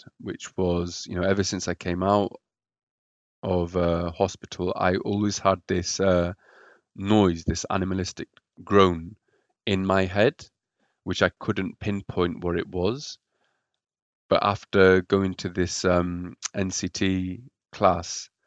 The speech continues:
then I, then I realized, yeah, this must have been me,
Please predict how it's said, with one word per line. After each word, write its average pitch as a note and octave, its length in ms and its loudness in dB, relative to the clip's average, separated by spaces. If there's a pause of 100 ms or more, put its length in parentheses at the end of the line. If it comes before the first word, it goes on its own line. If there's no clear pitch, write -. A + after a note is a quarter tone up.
(360)
then F#2 200 2
I, F#2 140 2
then F2+ 160 -2
I F2+ 60 2
realized, F2 480 0
yeah, E2+ 300 -2
this - 280 -4
must F2+ 260 -4
have F2 160 -4
been E2+ 380 -4 (120)
me, F2 500 -4